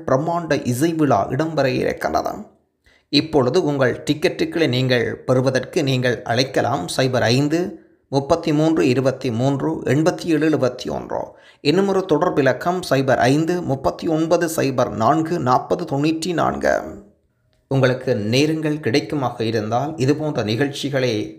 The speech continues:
பார்க்கும் பட்சத்தில் ஓரளவு மன அழுத்தங்கள் குறையலாம் என்று சொல்லிக்கொள்ள விரும்புகின்றோம். எதற்கும் ஒருமுறை டிக்கெட்டின் பெறுமதியை கேட்டு அறிந்து வைத்திருங்கள்.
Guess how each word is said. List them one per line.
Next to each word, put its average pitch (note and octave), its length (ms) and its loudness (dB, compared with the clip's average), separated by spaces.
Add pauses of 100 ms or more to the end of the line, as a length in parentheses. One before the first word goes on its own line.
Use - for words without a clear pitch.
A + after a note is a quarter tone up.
(120)
பார்க்கும் C3+ 440 -2
பட்சத்தில் C3+ 600 -2
ஓரளவு B2 440 0 (120)
மன A#2+ 320 -2
அழுத்தங்கள் D3 640 0
குறையலாம் C3+ 540 0
என்று A#2 180 -4
சொல்லிக்கொள்ள C#3 580 0
விரும்புகின்றோம். - 720 -4 (500)
எதற்கும் D3+ 460 0
ஒருமுறை B2 440 0 (120)
டிக்கெட்டின் - 600 -2
பெறுமதியை B2+ 560 2 (420)
கேட்டு C#3+ 340 0 (100)
அறிந்து B2+ 360 0
வைத்திருங்கள். - 680 0